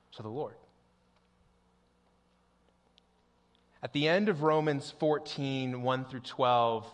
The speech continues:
Paul draws on a Greek word that everyone who lived in the Greco-Roman world would have understood. He draws on the idea of a Greek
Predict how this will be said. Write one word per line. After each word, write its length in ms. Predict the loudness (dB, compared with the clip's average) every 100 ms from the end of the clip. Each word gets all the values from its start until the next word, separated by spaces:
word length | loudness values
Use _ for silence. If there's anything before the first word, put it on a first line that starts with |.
| -16
Paul 300 | 0 4 4
draws 720 | 2 4 8 8 8 6 0
on 360 | -4 0 2 2
a 120 | -2
Greek 520 | -6 -6 -4 -6 -8
word 540 | -4 0 2 2 -2 -8 -16 _ _ _ _ _ _ -12
that 160 | -4 2
everyone 600 | 4 4 2 2 0 0
who 220 | -2 -4
lived 420 | 0 2 2 0
in 100 | -2
the 80 | -6
Greco-Roman 720 | 0 0 2 0 0 -2 -4
world 220 | -2 -4
would 100 | -2
have 120 | -4 -4
understood. 560 | -6 -10 -6 0 0
He 160 | -2 -10
draws 560 | -2 4 6 6 4 0
on 400 | 0 0 -2 -6
the 180 | -2 0
idea 460 | 0 -4 -2 0
of 340 | 0 0 -4 -2
a 120 | -8
Greek 560 | -8 -8 -6 -6 -8